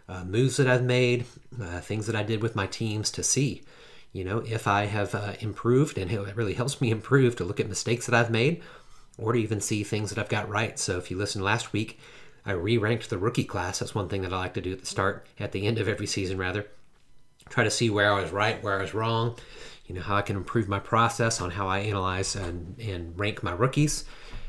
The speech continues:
In case you missed it, go back and listen to that. Um, but another thing that I like to do, too, is I like to go back. This is hard to do, but you gotta make yourself do it. Go back and look at all of the trades that I've made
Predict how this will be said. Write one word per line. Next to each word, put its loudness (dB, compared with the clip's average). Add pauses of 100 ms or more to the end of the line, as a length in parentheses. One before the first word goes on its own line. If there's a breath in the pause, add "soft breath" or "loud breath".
(220 loud breath)
In -2
case -4
you -4
missed 4
it, 2
go -2
back 2
and 0
listen -2
to -4
that. 2 (500 loud breath)
Um, -4
but -2
another 2
thing 0
that 0
I 4
like 0
to -2
do, 0
too, 0 (220 loud breath)
is -8
I 0
like 4
to -2
go 8
back. 4
This -2
is -2
hard 4
to 6
do, 6
but 2
you -6
gotta 0
make 0
yourself 2
do 6
it. 2 (360 loud breath)
Go 2
back 4
and 2
look 2
at -2
all 4
of -4
the 0
trades -2 (300 soft breath)
that 0
I've -2
made -2